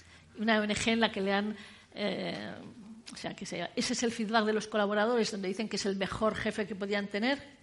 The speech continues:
más o menos, en, en un trescientos sesenta que hicimos también, ¿vale? Y luego, bueno, pues aplicaciones, aquí ya, yo creo me queda un minuto o algo, o, o termino, o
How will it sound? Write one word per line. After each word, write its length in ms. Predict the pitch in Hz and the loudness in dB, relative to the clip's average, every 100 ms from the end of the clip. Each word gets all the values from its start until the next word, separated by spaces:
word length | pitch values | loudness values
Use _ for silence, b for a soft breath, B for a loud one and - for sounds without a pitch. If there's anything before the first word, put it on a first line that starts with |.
| - | -12
más 180 | 196 - | -8 -4
o 40 | 214 | 0
menos, 500 | 247 285 294 - - - - B B B B B B - - - - - - | 0 0 -4 -6 -8 -20 -20 B B B B B B -20 -20 -20 -20 -14 -2
en, 200 | 208 208 | 0 0
en 180 | 214 | 0
un 100 | 220 | 0
trescientos 300 | 214 220 214 | 2 2 2
sesenta 460 | - 226 226 262 294 | 0 0 0 0 -2
que 180 | 185 185 | -2 -2
hicimos 460 | 180 - 196 190 | -4 -6 -8 -8
también, 340 | - 180 233 302 - - | -6 -4 -4 -4 -10 -14
¿vale? 200 | 214 262 - B B B B B B B B B | -8 -8 -10 B B B B B B B B B
Y 140 | 247 | 4
luego, 280 | 240 269 277 | 8 6 6
bueno, 260 | 262 214 202 | 4 4 2
pues 220 | - - | 0 0
aplicaciones, 720 | 185 208 208 - 220 240 240 | -2 -2 -2 0 0 2 2
aquí 320 | 214 208 233 220 | 2 0 0 6
ya, 300 | 233 254 247 | 8 8 6
yo 140 | 220 | 0
creo 160 | 220 214 | 0 0
me 100 | 208 | 0
queda 220 | 226 233 | 2 2
un 80 | 220 | 2
minuto 380 | 220 233 220 | 0 0 4
o 40 | 226 | 6
algo, 240 | 277 285 | 6 4
o, 540 | 269 208 196 196 190 190 | 0 0 0 -2 -4 -6
o 40 | |
termino, 760 | 190 185 233 262 294 233 202 | -6 -4 -2 -2 0 -2 -2
o 80 | 190 | -4